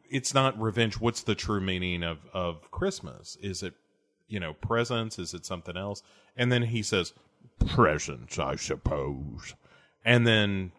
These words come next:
off he fucks into the night. But it's another moment where the movie is like, "Remember, commercialism <laughs> is bad, guys."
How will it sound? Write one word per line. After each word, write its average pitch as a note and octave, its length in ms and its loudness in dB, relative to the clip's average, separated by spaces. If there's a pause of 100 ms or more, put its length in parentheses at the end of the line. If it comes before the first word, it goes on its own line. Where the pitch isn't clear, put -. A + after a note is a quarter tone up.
(140)
off G2 240 2
he F2+ 120 -4
fucks F2 440 0
into E2+ 280 -12
the D#2+ 100 -8
night. F2 400 -4 (220)
But D#3 200 8
it's D3 220 2 (100)
another C3 380 8
moment A2 420 2
where G2+ 140 2
the F#2 80 -2
movie F#2 280 0
is - 120 -4
like, F#2 160 -2 (180)
"Remember, F#3 380 10
commercialism E3 840 8
<laughs> - 40 -14 (200)
is C#3+ 240 8
bad, A#2 540 4
guys." F#2+ 640 2